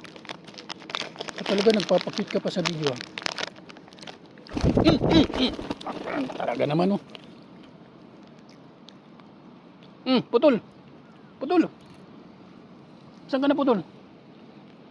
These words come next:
Saan na si Putol? Mm, mm. Ayan si Putol. Mm, kumakain niya ng mani. Hoy,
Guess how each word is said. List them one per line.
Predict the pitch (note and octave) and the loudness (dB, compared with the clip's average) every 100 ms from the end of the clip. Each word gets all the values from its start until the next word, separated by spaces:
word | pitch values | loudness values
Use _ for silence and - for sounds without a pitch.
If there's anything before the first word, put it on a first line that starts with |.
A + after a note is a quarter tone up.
| - - - - - - - - - | -20 -20 -20 -20 -20 -20 -20 -20 -6
Saan | B3+ A3+ | -2 -2
na | |
si | F#3 | -2
Putol? | - G#3 F3+ - - - - A#3 | -2 2 0 0 -16 -20 -10 -4
Mm, | - - - - | -4 -6 -14 -2
mm. | G#3+ - - - - - - - - - - - - E3+ | -2 -2 -10 -14 -8 -8 -8 -16 -20 -20 -20 -20 -6 2
Ayan | F#3 D3+ | 4 4
si | |
Putol. | E3 F3 E3 A#2+ - - - - - | -2 2 2 0 -8 -20 -20 -14 -4
Mm, | C#3 - - | -4 -4 -2
kumakain | D#3+ F#3 F3+ F3 | -2 2 2 4
niya | F3 | 6
ng | E3 | 6
mani. | F3 - - - - - - - - - - - - - - - - | 4 0 -6 -14 -14 -14 -16 -16 -14 -14 -14 -12 -12 -12 -10 -10 4
Hoy, | C#4 | 4